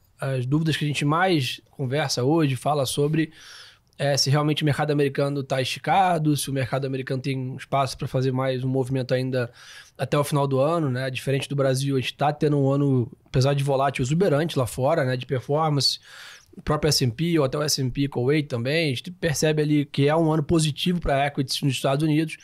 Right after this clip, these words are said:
E o que realmente responde isso são os números, né? São, a cada temporada de balanço, o mercado faz as contas, entende se as projeções foram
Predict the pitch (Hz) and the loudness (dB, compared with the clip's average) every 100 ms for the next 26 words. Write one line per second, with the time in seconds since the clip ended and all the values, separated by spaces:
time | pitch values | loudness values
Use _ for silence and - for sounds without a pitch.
0 | - - - - - _ _ 180 196 226 | -20 -20 -20 -20 -20 _ _ -2 0 2
1 | 226 240 220 196 - 180 220 170 151 180 | 2 0 0 0 2 2 2 4 2 2
2 | 214 - 139 - 233 339 185 147 117 - | 0 0 -4 -2 0 0 2 2 0 -4
3 | 123 131 123 113 - 139 170 175 143 170 | -4 -2 -2 -4 -2 0 2 0 0 -4
4 | 180 185 156 165 156 151 143 147 190 - | -2 0 0 0 0 0 2 2 0 -4
5 | - 196 - 160 165 156 151 139 147 165 | -4 -4 0 0 0 -4 -4 -4 -6 -4
6 | 170 185 160 135 143 147 131 - 139 127 | -4 -2 -4 -2 -2 -2 -6 -6 -4 -2
7 | 135 - 143 131 | -4 -4 -4 -4